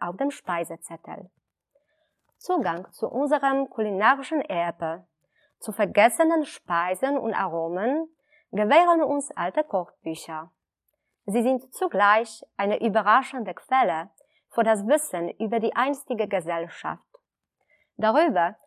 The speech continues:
möchte ich Ihnen heute mehr erzählen. Insbesondere, was sagen die ältesten polnischen Kochbücher über die kulinarischen Vorlieben unserer Vorfahren aus? Welche Geschmacksmuster gab es in der Vergangenheit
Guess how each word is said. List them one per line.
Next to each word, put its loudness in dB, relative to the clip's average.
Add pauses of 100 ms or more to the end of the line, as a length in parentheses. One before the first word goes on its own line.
(200)
möchte 2
ich 2
Ihnen 0
heute 2
mehr 0
erzählen. -6 (180)
Insbesondere, -2 (760)
was 0
sagen 4
die -4
ältesten 0
polnischen -4
Kochbücher -4 (440)
über 0
die -2
kulinarischen -2
Vorlieben 0
unserer -6
Vorfahren 0
aus? -10 (760)
Welche 2
Geschmacksmuster -2
gab -4
es -8
in -6
der -4
Vergangenheit -2